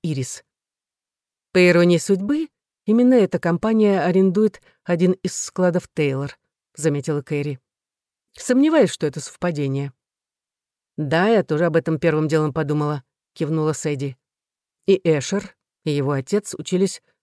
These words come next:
в Гарвардском университете, но я уверена, что это отец». «Я тоже голосую за отца», подал голос Фалько. «И я», согласилась с ними Кэрри. «Хотя едва ли это стоит ставить под вопрос».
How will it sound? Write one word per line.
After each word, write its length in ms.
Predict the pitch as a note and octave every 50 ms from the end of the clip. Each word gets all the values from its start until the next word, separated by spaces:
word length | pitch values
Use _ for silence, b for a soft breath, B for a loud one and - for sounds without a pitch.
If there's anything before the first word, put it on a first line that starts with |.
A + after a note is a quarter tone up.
| _
в 100 | - C#3+
Гарвардском 600 | C#3 F3 F#3 F#3 F3+ F3 F3 - - - E3+ E3 D#3+
университете, 800 | - F3+ E3 E3+ E3+ E3+ - - F#3+ - A3+ A3 F#3+ - C#3 B2+ - _ _ _ _ _ _ _ _ _ _ _ -
но 100 | D3 D#3
я 220 | D#3+ D#3 D#3+ D#3
уверена, 400 | D3+ D3 C#3+ D3+ D3 D3 C#3+ C#3+
что 160 | C3 - - C#3
это 240 | C3 C3 - C#3
отец». 400 | C3 C3 - C3+ C3 - - - - _ _ _ _ _ _ _ _ _ _ _ _ _ _ _ _ _ _ _ _ _
«Я 220 | - D#3+ F#3 A3+ A#3+
тоже 340 | - C4 B3 A3 A3 B3+ A3
голосую 560 | A3 A3 A3 G3 - - - D#3 D3 D3 C#3
за 160 | B2+ D3 D3+
отца», 560 | - C#3+ C#3+ - _ - - - D#3 A#2+ B2 - _ _ _ _ _ -
подал 280 | D#3+ D3+ B2+ D3 C#3+
голос 300 | C3+ C#3+ C#3+ C3 C#3 -
Фалько. 400 | - - C3+ B2 B2 - C#3 C3 - _ _ _ _ _ _ _ _ _ _ _ _ _ _ _ _ _
«И 120 | - F#3
я», 360 | G3+ A3+ A#3 B3+ C#4+ D#4 D4+ - _ _ _ _ _ _ _ _ _ _ _
согласилась 640 | - - D#3+ C3+ C#3+ D3 C#3 - - E3+ E3 D3
с 80 | - -
ними 180 | D#3 D3 D3 C#3+
Кэрри. 400 | - - D#3 C#3+ C#3 C#3+ C3+ - _ _ _ _ _ _ _
«Хотя 360 | - - F3 D#3+ - F#3 F3+
едва 260 | F3+ E3+ D#3 F3+ G3 F3+
ли 80 | E3+
это 160 | D#3+ D3 E3
стоит 400 | - - - E3 D3+ D3+ C#3 - _ _ _ _
ставить 400 | - - - F3+ D3+ D3+ C#3+ -
под 120 | - D3+
вопрос». 480 | C#3 D3+ D3+ - D3 C#3+ C3 - - -